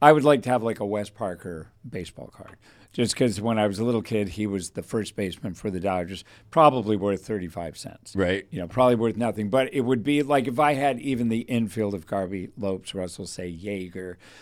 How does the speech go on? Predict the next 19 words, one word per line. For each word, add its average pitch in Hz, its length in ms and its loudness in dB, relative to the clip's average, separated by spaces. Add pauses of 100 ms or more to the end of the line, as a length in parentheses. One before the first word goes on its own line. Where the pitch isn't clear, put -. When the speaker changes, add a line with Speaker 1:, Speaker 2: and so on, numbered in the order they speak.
(300)
Speaker 1:
I 156 140 10
don't 135 180 8
know 117 240 10
if 110 180 0
any 135 280 2
of 117 100 -2
those 127 300 -4 (480)
cards 127 340 0
would 117 100 -8
be 113 120 0
worth 107 260 0
more 107 140 -4
than 104 120 -4
twenty 107 280 -8
bucks. - 500 -14 (480)
Maybe 165 320 10
a 160 60 8
Garvey 151 340 10
rookie 143 480 4